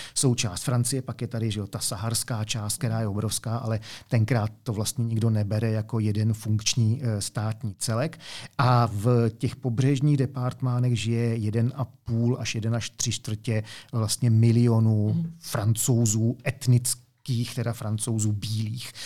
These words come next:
Speaker 1: Francouzů, chceme-li, a že je tam samozřejmě výrazně větší množství, eh, domorodých Alžířanů, řekněme. A to jsou, eh, lidé, kteří mají té evropské koloniální přítomnosti, která trvá od roku osmnáct set třicet,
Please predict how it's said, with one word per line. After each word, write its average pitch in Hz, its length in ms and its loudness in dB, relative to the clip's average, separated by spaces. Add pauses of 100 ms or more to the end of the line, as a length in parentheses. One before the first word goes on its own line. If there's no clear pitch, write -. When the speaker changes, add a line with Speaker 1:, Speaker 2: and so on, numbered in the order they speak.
(140)
Speaker 1:
Francouzů, 120 580 0
chceme-li, 123 500 0 (280)
a 135 60 2
že 127 100 6
je 143 40 6
tam 147 160 2
samozřejmě 135 400 0
výrazně 117 580 -2
větší 117 380 -4
množství, 104 640 -4
eh, - 40 -18 (440)
domorodých 107 680 -2 (160)
Alžířanů, 165 600 2
řekněme. 156 460 0 (400)
A - 80 -2
to 139 160 -2
jsou, 170 540 2
eh, 131 180 0
lidé, 135 420 0
kteří 123 400 -2
mají 120 320 -2
té 120 440 -4
evropské 117 640 -4
koloniální 110 840 -2
přítomnosti, 107 800 -6
která 107 280 -6
trvá 107 260 -6
od 104 120 -6
roku 107 220 -6
osmnáct 104 420 -8
set 110 120 -12
třicet, 131 480 -4